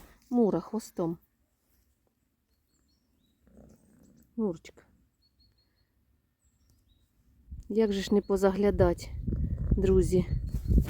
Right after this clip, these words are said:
на півонію? Ну, Мурочка, тікай, поламаєш. Тікай, дітка. Тікай, тікай. Тікай, тікай. Друзі, ось я вже на дачі.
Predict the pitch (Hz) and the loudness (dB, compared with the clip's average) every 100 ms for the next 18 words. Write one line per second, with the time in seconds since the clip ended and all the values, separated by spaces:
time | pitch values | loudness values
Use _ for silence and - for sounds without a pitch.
0 | - _ - - - - - _ 202 190 | -4 _ -18 -16 -18 -20 -20 _ -4 -4
1 | - 185 180 175 175 175 175 - 277 262 | -2 -2 2 4 4 4 2 4 6 8
2 | 285 285 175 - - 247 370 349 302 - | 8 8 6 2 -4 0 2 4 4 4
3 | 277 285 247 190 160 - - - 277 214 | 6 8 8 4 -2 -6 -10 -2 2 2
4 | 220 196 - 170 170 - - - - _ | 2 0 0 -14 -14 -18 -20 -20 -20 _
5 | _ _ _ - - - - - 208 - | _ _ _ -8 -4 0 0 0 -2 -4
6 | - - - - - - - - - - | -10 -6 -4 -6 -8 -14 -16 -18 -20 -20
7 | - - - 240 226 - - - 180 - | -20 -16 -8 -6 -4 -6 -10 -14 -16 -16
8 | - - - - - - - - - - | -20 -20 -20 -20 -20 -20 -20 -20 -20 -20
9 | - - - - - - - - _ _ | -12 -10 -10 -12 -12 -12 -14 -16 _ _
10 | _ _ _ _ _ _ _ _ _ _ | _ _ _ _ _ _ _ _ _ _
11 | _ _ _ _ _ _ _ _ _ _ | _ _ _ _ _ _ _ _ _ _
12 | _ _ _ _ - 180 208 190 185 - | _ _ _ _ -6 4 6 8 8 6
13 | 208 - 196 180 190 185 180 175 214 - | 2 0 -2 -2 2 2 2 0 -4 -6
14 | - 294 | -8 -8